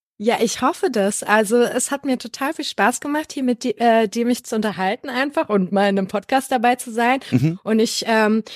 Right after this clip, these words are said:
Speaker 1: ja, wie gesagt, kann dich nur herzlich einladen, wenn du mal ein Thema hast, wo du glaubst, okay, das könnte ein bisschen meine Expertise auch nochmal treffen,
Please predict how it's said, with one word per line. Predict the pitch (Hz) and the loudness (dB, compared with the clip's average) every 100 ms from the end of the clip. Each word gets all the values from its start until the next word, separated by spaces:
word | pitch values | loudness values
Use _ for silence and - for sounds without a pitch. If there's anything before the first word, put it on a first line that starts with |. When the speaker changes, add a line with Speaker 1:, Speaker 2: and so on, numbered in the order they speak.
| - - | -18 0
Speaker 1:
ja, | 226 254 247 | 2 4 2
wie | 190 214 | -2 -4
gesagt, | 240 254 269 - | -2 0 -2 0
kann | 240 | -2
dich | 240 - | -2 0
nur | 220 | 0
herzlich | 226 220 311 - - | 0 -2 -4 -6 -2
einladen, | 233 247 233 | 2 4 2
wenn | 226 | 2
du | 220 | 0
mal | 208 | 0
ein | 202 | 0
Thema | 202 220 202 | 0 -2 -2
hast, | 202 330 - - - | 0 -2 -2 -8 -2
wo | 240 | 0
du | 226 | 2
glaubst, | 220 220 214 | 2 2 0
okay, | 214 - 240 | -6 0 0
das | 233 | 0
könnte | - 220 220 | -2 -2 0
ein | |
bisschen | 226 - | -2 0
meine | 214 220 226 | 0 2 0
Expertise | 214 - 254 - 254 233 208 | -2 -6 -8 -8 -6 -4 -2
auch | |
nochmal | 214 202 220 | -2 -4 -4
treffen, | - 302 320 311 | -4 -6 -6 -8